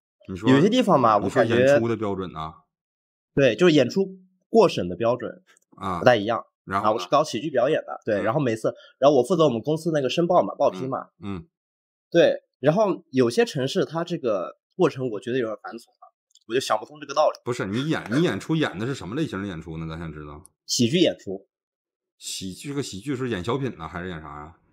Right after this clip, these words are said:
Speaker 2: 脱口秀，脱口秀。
Speaker 1: <laughs> 脱口秀。
Speaker 2: 对，对，哎，哎，不是，
Speaker 1: 嗯。
Speaker 2: 知道，哎，确实是重灾区，
Speaker 1: <laughs>
Speaker 2: 但是吧，
Speaker 1: 不是，我就笑笑你是你，
Speaker 2: 但是
Speaker 1: 不是，哥们儿，我就笑笑你自己给自己套什么 buff？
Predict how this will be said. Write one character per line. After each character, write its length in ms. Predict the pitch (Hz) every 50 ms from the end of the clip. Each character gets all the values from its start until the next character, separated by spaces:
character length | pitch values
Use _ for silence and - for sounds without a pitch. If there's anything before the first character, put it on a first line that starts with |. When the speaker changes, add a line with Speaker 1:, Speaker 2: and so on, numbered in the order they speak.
| _ _ _
Speaker 2:
脱 140 | - 180 175
口 140 | 175 104
秀， 180 | 92 - 147 -
脱 160 | - - 139
口 80 | - -
秀。 260 | - - 107 - - _ _ _ _ _ _
Speaker 1:
<laughs> 400 | _ _ _ _ _ - - _
脱 180 | - - 139 143
口 160 | - - 104 -
秀。 200 | - - - 151 - - - - - - - - _ _ - - _ _ _ _ _ _ _
Speaker 2:
对， 340 | _ 123 110 101 90 - -
对， 180 | - 104 92 - - -
哎， 320 | - 104 110 110 104 95 95 -
哎， 100 | - 107
不 80 | 107 -
是， 140 | 120 117 - - _
Speaker 1:
嗯。 160 | 117 113 117
Speaker 2:
知 140 | 117 185 208
道， 120 | 233 208 127 117 -
哎， 100 | 120 127
确 180 | - - 240 214
实 100 | 185 185
是 140 | 202 208 190
重 160 | - 214 190
灾 160 | 180 185 202 202
区， 260 | - - 196 214 214 -
Speaker 1:
<laughs> 80 | - -
Speaker 2:
但 160 | 226 220 120
是 140 | 156 - -
吧， 80 | 180
Speaker 1:
不 80 | 135 -
是， 40 | 143
我 20 | 151
就 0 |
笑 300 | 151 - 214 226 208 175
笑 140 | 160 151 135
你 160 | 127 113 101
是 160 | - - 135
你， 160 | 127 110 113
Speaker 2:
但 100 | 123 92
是 0 | - 131 135 -
Speaker 1:
不 60 | -
是， 140 | - - 160
哥 140 | 156 156 156
们 100 | 160 175
儿， 20 |
我 60 | 123 98
就 100 | 117 131
笑 240 | 123 - 196 196
笑 80 | 135 139
你 120 | 135 107 95
自 100 | - 151
己 120 | 139 131
给 40 | 123
自 100 | 107 -
己 60 | 143 107
套 160 | 85 127 120
什 80 | - 85
么 80 | 85 90
buff？ 320 | 113 123 117 98 85 82